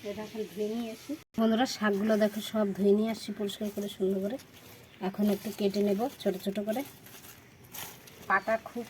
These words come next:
টেস্টি লাগে বন্ধুরা, খুব উপকার। এমন শাক সবজি আছে যেগুলো খেলে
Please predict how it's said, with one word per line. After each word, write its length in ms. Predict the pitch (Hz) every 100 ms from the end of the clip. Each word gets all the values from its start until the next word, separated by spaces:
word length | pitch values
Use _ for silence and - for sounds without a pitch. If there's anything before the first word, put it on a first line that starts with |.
| -
টেস্টি 320 | 214 - 226
লাগে 160 | 220 208 202
বন্ধুরা, 300 | 208 202 226 - - - - - -
খুব 180 | - 220 220
উপকার। 320 | 202 208 220 220 - - - - - - - - - - - - - - - - - - - - - - - - - - - - - - - -
এমন 160 | 262 -
শাক 200 | - 233 240
সবজি 280 | 269 226 226 254
আছে 220 | 240 - 247 233 - - - - 214
যেগুলো 300 | 220 226 240 226 -
খেলে 220 | 226 233